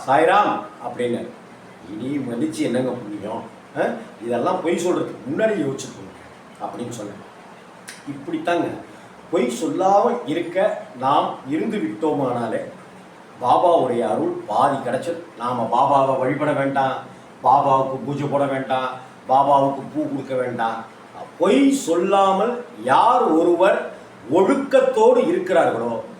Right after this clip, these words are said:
அவர்களுக்கு பாபா தேடி வந்து அருள்பாலிப்பாருங்கிறது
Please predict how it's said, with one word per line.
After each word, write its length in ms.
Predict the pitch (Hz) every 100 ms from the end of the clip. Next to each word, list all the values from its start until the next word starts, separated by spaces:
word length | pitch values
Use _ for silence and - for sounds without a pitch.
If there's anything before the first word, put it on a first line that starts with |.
| - -
அவர்களுக்கு 960 | - 147 180 165 135 - 117 117 117 117 - -
பாபா 640 | 131 147 185 147 131 - - - -
தேடி 640 | 151 175 202 233 254 277 -
வந்து 600 | 160 160 156 156 147 - - -
அருள்பாலிப்பாருங்கிறது 1300 | 156 185 160 151 139 - 127 117 113 107 107 107